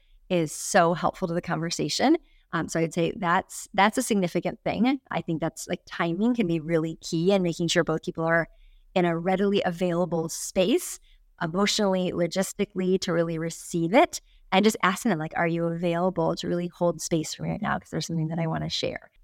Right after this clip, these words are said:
We can have, like, these really big emotions with still not lacing them with blame and criticism.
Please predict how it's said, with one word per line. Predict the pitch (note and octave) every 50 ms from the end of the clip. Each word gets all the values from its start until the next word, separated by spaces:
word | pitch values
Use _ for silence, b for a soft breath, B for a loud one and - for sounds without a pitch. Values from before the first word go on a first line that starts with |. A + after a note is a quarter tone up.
| - -
We | G#3 G#3
can | - A#3 - - - -
have, | - - C4+ D4 D4+
like, | D4 C4+ G#3+
these | G#3+ G3+ F#3 F3+ F#3
really | G3+ G3+ G3+ F#3+
big | F#3 G3 F#3
emotions | F#3 F3+ F3 E3+ F3 G#3 - C#4+ D4 D#4 D#4 D4+ - _ _ _ _ _ _ -
with | - G#3 A3+ G3+ - -
still | - - - - F4+ E4+ C4 A3+
not | A3 A3 G#3+ G3 G3 F#3+ F#3+ - _ _ _ _ _ _ - -
lacing | G3+ A3+ A#3 A3+ G3+ - - G#3 F#3+
them | F#3 F3 E3+
with | E3 E3 D#3+
blame | D3+ E3+ F3+ E3+ E3 E3
and | E3+ E3 D#3
criticism. | - F3 D#3 E3+ F3 - A3 A#3 C#4 E4+ G4